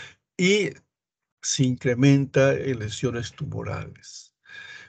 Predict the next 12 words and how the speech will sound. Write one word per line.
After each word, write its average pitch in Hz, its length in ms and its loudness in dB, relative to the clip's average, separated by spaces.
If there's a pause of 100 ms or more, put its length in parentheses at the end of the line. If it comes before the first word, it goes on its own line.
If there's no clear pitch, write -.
(140)
La 151 160 8
creatina, 196 960 2
eh, 135 720 -2
no 151 840 2
hay 139 300 -2
mayor 127 480 0
modificación, 113 1040 -6
se 131 160 -6
mantiene 117 680 -8 (100)
estable. 101 920 -8 (920)
El 147 220 6
inositol, 139 880 2